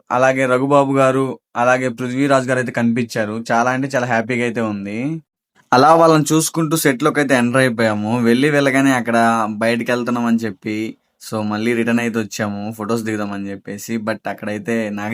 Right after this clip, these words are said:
చైతన్య గారు అయితే లేరు. అలా ఫైవ్ ఓ క్లాక్ స్నాక్స్ అయితే తినేసి షూటింగ్ సెట్ లోకి అయితే ఎంటర్ అయిపోయాము. So ఇక్కడ కనిపిస్తుంది కదా, ఇదంతా ఒక జాతర సెటప్ అన్నమాట. So ఎంత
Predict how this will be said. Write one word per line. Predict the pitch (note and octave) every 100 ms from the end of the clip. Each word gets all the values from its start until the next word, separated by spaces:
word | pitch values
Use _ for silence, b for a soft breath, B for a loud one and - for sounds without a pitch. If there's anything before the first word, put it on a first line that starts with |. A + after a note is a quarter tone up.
| A2
చైతన్య | G#2+ A2+ G#2+
గారు | G#2+
అయితే | G2+ G#2+ G#2
లేరు. | G#2 G#2+ G2+ G2+ A2 _ _ _ _ -
అలా | B2+ D3 D#3+
ఫైవ్ | C#3+ D3
ఓ | D3
క్లాక్ | D3 C#3+
స్నాక్స్ | C3+ C3 C#3
అయితే | D3+ B2+
తినేసి | A#2+ B2 B2 C3 C3 -
షూటింగ్ | C3 C3 C#3+
సెట్ | C3 A#2+
లోకి | B2
అయితే | A#2+ A2+
ఎంటర్ | A2 A#2+
అయిపోయాము. | G#2 G#2 G#2 A#2+ C3+
So | B2 A2+
ఇక్కడ | A2+ A2
కనిపిస్తుంది | A2+ C3+ - B2
కదా, | A#2+ C#3 - A2+
ఇదంతా | A2+ A#2 B2
ఒక | A2+ G#2+
జాతర | A2 A2+ B2
సెటప్ | A2+ G#2+ G#2 G#2
అన్నమాట. | G2+ G2 G2+ B2 C3
So | A#2+
ఎంత | A2